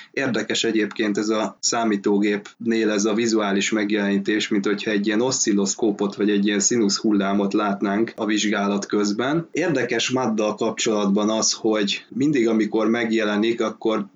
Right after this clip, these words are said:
gyakorlatilag másodpercek alatt nullázza le magát, tehát a, az ő erkölcsi tőkéje az, az nagyon hamar szerte foszlik.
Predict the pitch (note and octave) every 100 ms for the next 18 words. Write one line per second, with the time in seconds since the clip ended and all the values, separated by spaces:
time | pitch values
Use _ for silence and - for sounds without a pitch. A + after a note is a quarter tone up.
0 | G#2 B2+ B2+ C#3+ B2+ A#2+ B2 A#2+ A#2 -
1 | C#3 B2 - A2 - G#2+ G2+ A2 A2 G#2
2 | G2 G2 A#2 A2 G#2+ G2+ G2 G2+ G2+ G2+
3 | G2 G#2 G#2+ G2+ A2+ G#2 G#2 - G#2 G#2
4 | G#2 - G#2+ A#2+ A#2 A2+ F#2+ - B2 A#2
5 | B2 A#2 A#2+ G#2+ B2 A#2 A#2+ A#2 A2+ A2+
6 | A2+ G#2+ - A2+ A2+ A#2+ A2+ G#2+ A2 G#2+
7 | G#2+ G#2+ - - A2+ G#2+ A2 - A2+ -
8 | B2 C3+ -